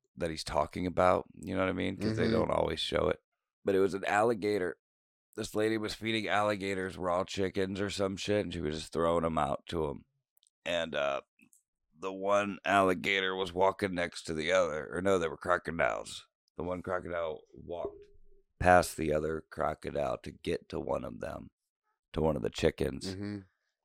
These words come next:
Speaker 1: And, uh, as he was walking by, the other crocodile just reached over and grabbed his leg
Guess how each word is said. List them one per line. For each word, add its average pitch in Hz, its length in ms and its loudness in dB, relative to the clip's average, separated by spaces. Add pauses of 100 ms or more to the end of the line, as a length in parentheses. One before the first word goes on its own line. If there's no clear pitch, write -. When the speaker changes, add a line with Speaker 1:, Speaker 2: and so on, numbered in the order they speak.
(140)
Speaker 1:
And, 82 360 2
uh, 76 240 2 (160)
as 82 160 4
he 85 80 4
was 85 140 2
walking 80 320 4
by, 82 480 8 (340)
the 85 300 2 (320)
other 90 240 8
crocodile 82 840 6 (320)
just - 220 0
reached 92 300 2
over 90 300 10
and 82 160 4
grabbed 87 640 6 (500)
his 87 220 6
leg 85 440 8